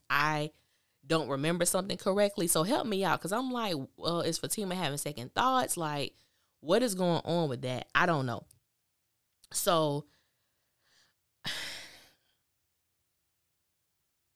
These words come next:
I do understand, and I did understand Fatima's hesitancy with Zach in the beginning of their, you know, situation. But as of now,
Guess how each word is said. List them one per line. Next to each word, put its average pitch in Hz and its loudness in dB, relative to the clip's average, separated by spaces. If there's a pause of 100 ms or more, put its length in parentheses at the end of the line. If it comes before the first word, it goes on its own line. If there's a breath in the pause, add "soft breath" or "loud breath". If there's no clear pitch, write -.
(1040)
I 262 2
do 302 6
understand, 156 -2 (120)
and 156 0
I 147 4
did 156 4
understand 139 -2
Fatima's 139 -2
hesitancy 151 -2
with 135 -4
Zach 135 -4
in 147 -2
the 139 -2
beginning 135 -4 (580)
of 147 2
their, 147 0
you 139 -2
know, 147 0
situation. 156 0
But 151 0
as 143 0
of 135 -2
now, 175 -2